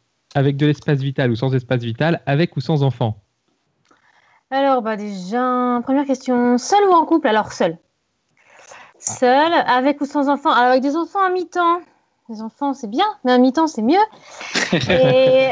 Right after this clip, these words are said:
Speaker 2: <laughs> et avec de l'espace, oui, assez, oui.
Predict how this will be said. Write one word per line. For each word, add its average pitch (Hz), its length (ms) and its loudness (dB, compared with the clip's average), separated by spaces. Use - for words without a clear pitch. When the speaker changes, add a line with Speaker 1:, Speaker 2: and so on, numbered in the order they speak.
Speaker 2:
<laughs> - 1800 -6
et 277 140 4
avec 302 340 2
de 330 60 -2
l'espace, 330 500 -6
oui, 349 240 -2
assez, 277 520 -2
oui. 208 240 -10